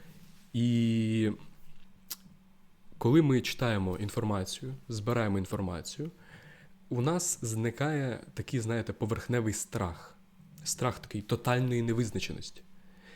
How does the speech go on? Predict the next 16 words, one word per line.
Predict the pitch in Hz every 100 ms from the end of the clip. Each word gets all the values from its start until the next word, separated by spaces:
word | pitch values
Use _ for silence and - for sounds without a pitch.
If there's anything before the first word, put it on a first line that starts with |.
| - -
І |
в | 107
нас | 156
з'являється | 117 113 127 117 -
ілюзія | 101 101 123 113 113 120
інформованості. | 117 104 113 110 101 95 113 - 202 - - - - - - -
Але | 110 110 87 - -
дивіться, | 107 117 123 107
в |
чому | - 98
парадокс. | 101 101 95 - - - - - - - - - - - - - - - - - - - -
Базовий, | - 110 135 110 92 - -
ну, | 139
початковий | - 131 - 123 92
страх | - - 107 92
зникає, | 104 123 139 101 104